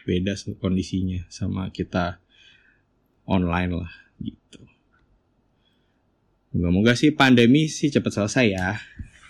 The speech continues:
Jadi kita bisa kembali aktivitas normal.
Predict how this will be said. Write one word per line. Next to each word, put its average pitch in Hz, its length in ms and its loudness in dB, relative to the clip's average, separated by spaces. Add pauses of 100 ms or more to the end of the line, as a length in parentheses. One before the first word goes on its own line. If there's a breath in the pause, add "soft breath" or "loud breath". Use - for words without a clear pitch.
(300 loud breath)
Jadi 98 200 -6 (120)
kita 113 160 -6
bisa 95 540 -10 (140)
kembali 95 640 -12
aktivitas - 480 -12
normal. 92 560 -14